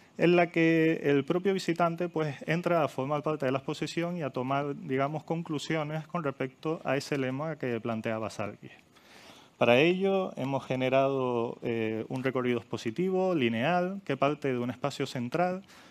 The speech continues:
monumental, bastante iluminado y con un montón de información, que después se desarrolla a lo largo de un, eh, anillo expositivo, que es donde se muestran las diferentes obras.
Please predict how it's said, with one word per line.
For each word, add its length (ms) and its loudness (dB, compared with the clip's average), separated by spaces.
monumental, 680 2
bastante 420 -2
iluminado 480 -2
y 80 -2
con 140 -4
un 160 -4
montón 360 -4
de 60 -2
información, 640 -4
que 80 2
después 300 2
se 100 0
desarrolla 640 2
a 20 2
lo 120 2
largo 380 2
de 160 0
un, 640 -2
eh, 560 -4
anillo 420 0
expositivo, 680 -4
que 80 -2
es 60 -2
donde 200 -6
se 120 -6
muestran 380 -4
las 100 -2
diferentes 500 -4
obras. 300 -10